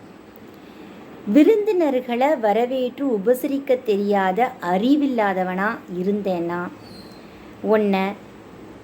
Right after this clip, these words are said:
ஏழை அப்படின்னு தான் எல்லாரும் நினைப்பாங்க. செல்வந்தருக்கு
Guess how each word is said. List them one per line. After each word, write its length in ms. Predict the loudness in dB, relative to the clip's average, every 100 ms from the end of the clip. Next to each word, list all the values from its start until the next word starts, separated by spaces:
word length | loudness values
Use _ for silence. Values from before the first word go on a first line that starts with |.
| -16 -8 -2 4 6
ஏழை 380 | 6 4 4 2 0 -4 -10
அப்படின்னு 400 | -8 -6 -4 -2 -2
தான் 160 | -2 -2 -4
எல்லாரும் 440 | 0 0 0 -2
நினைப்பாங்க. 460 | -4 -4 -4 -4 -6 -10 -18 -20 -20 -20 0
செல்வந்தருக்கு 800 | 4 6 6 4 4 4 2 -2